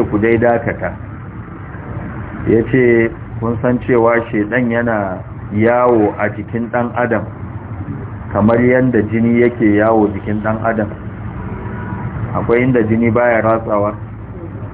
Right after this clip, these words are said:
Sai dai inda ba zai yi amfani ba ko kuma ba mashigarsa ba. Amma duk inda mashiga ce ta jini, to, shaidan yana shiga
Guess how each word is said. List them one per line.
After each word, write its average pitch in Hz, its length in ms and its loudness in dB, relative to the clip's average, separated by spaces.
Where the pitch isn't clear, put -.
Sai 120 160 2
dai 131 160 4
inda 110 640 2
ba 101 160 0
zai 113 160 4
yi 107 80 6
amfani 98 520 0
ba 104 120 2
ko 107 240 0
kuma 117 200 2
ba 107 200 2
mashigarsa 98 580 0
ba. 90 220 -4
Amma 110 200 0
duk 131 200 0
inda 139 220 4
mashiga 113 500 2
ce 104 240 0
ta 107 160 0
jini, 104 240 2
to, 95 320 2
shaidan 117 320 2
yana 110 320 4
shiga 104 240 0